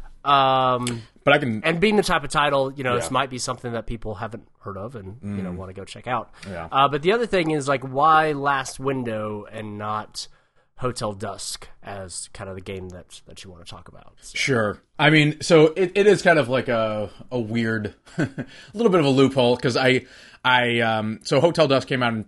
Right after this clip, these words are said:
Speaker 2: two thousand seven, Last Window came out in two thousand ten. Um,
Speaker 1: Ooh, well, there you go.
Speaker 2: yeah,
Speaker 1: That
Speaker 2: so,
Speaker 1: was
Speaker 2: so
Speaker 1: mine.
Speaker 2: that's,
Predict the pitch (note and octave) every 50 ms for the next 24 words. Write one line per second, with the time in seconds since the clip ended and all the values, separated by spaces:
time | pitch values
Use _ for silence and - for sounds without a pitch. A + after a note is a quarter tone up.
0 | _ _ _ _ _ _ _ - C#3+ C#3+ C#3+ C3+ B2 A#2 A2 - - - A2 G2
1 | G2+ G2+ G2+ G2+ G#2 A2 _ _ G#2 G#2+ G#2+ G#2 - A2+ G#2 G2+ F#2+ A2 G#2 G#2
2 | G2+ G2 F#2 - G#2+ G#2+ G2 F#2 E2+ F2+ - _ - - - F#2+ E2 D2+ D2 D#2
3 | _ _ _ _ _ _ _ _ _ _ _ G2 F#2+ F#2+ F#2+ F#2 F#2 F#2 F#2 F#2
4 | F2+ F#2 A2 G2+ - - - - - - A#2+ G#2 F2+ F#2+ E2+ E2+ - _ - B2
5 | A#2+ F#2+ F2 F2+ - C#3+ B2+ A#2+ A#2+ - - D#3+ C#3 - - - - C#5 C#5 C#5+
6 | C#5+ F#3 F3 F3 - A3 - -